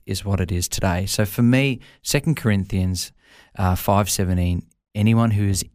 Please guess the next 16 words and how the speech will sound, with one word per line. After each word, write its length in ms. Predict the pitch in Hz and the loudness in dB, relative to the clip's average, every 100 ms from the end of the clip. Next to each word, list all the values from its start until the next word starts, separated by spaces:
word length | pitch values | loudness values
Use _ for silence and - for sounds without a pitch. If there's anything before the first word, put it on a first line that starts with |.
| - | 0
in 240 | 110 117 | 4 4
Christ, 640 | - 117 135 180 - - - _ - _ - | 2 0 0 -2 -6 -10 -16 _ -20 _ -6
and 100 | 98 | -4
that's 160 | 95 - | -4 -2
in 160 | 127 127 | 2 2
a 40 | |
relationship 560 | 123 107 98 - 98 98 | 4 2 0 -2 -6 -6
or 80 | 95 | -2
wants 220 | 104 107 | 0 0
to 40 | - | 0
be 120 | 107 | 0
in 60 | 98 | 2
a 60 | |
relation 440 | 95 92 92 - 101 | 2 0 0 0 -2
with 140 | 95 | 0
him, 260 | 92 90 | 0 0